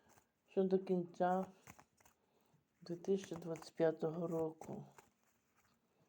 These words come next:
Згадайте себе любимого чи любимого. Для кого це теророзклад? Для людини компанійської, товариської,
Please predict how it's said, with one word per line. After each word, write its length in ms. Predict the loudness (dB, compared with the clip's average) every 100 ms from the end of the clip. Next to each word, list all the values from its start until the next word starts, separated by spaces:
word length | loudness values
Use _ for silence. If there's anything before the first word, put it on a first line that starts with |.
| _ _ _ _ _ _ _ _ _ _ _ -6
Згадайте 500 | 0 4 4 4 0
себе 300 | -4 0 2
любимого 440 | 2 2 0 -2
чи 160 | -6 -6
любимого. 720 | -4 -2 0 0 -2 -4 -6 -8 _ _ _ _ _ _ _ _ _ _ _ _ _ _ -16
Для 160 | -6 -6
кого 300 | 2 2 2
це 160 | -2
теророзклад? 1040 | -4 -2 -2 -4 -8 -8 -2 0 0 -4 -20 _ _ _ _ _ _ _
Для 120 | 0
людини 640 | 2 2 2 2 2 0 -4 -16 _ _ -20 _ _ -20 -20 -20 _
компанійської, 1000 | -4 2 2 4 4 4 2 2 2 2
товариської, 1080 | 0 0 2 4 4 2 0 0 2 -4